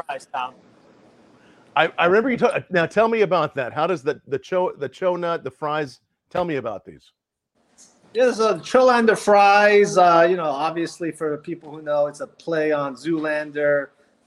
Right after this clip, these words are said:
Speaker 3: You know, I like to call my fries ridiculously good. So it's like fries that are double fried, there's a Cajun seasoning. It has pulled pork or brisket,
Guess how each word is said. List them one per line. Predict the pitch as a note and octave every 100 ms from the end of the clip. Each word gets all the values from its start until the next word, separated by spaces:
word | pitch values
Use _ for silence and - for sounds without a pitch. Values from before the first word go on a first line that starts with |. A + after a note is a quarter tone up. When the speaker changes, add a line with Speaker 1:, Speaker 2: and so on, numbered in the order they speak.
| _
Speaker 3:
You | D3+
know, | C3+ C3 B2+ B2+ - _ _ -
I | C3+
like | D#3 D3+
to |
call | C#3+ - D3+
my | D3 C#3+ C#3
fries | - D3+ D3 C#3
ridiculously | C3 - D#3 D3+ D3+ D3 D3 C#3+
good. | B2+ C#3+ C#3 C#3
So | - C3
it's | B2
like | C#3 A#2+ - _ _ _ - -
fries | - E3+ E3 E3 E3
that | D3+
are | C3+
double | E3 E3 E3
fried, | D#3+ E3+ D#3+ D#3+ D#3
there's | D3+ B2+
a | A#2
Cajun | - E3+ D3+ D3
seasoning. | - E3+ E3 C#3+ D#3 D#3 D3+ D3+ D3+ - _ -
It | C3
has | C3+
pulled | - F#3+ F3 -
pork | E3+ D#3
or | A#2+
brisket, | - E3 D#3+ - E3+ E3 D#3+ D#3 D#3